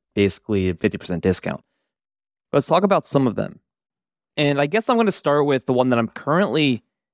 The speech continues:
using, because if you get this meal kit, you could potentially solve your whole problem. Let me explain to you how.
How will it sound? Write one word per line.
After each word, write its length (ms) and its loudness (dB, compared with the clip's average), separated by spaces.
using, 640 0
because 800 0
if 160 -4
you 220 2
get 280 -2
this 280 0
meal 240 2
kit, 400 -2
you 100 -2
could 140 0
potentially 340 0
solve 300 0
your 100 0
whole 120 0
problem. 420 0
Let 100 4
me 80 2
explain 320 0
to 80 -2
you 100 2
how. 200 -2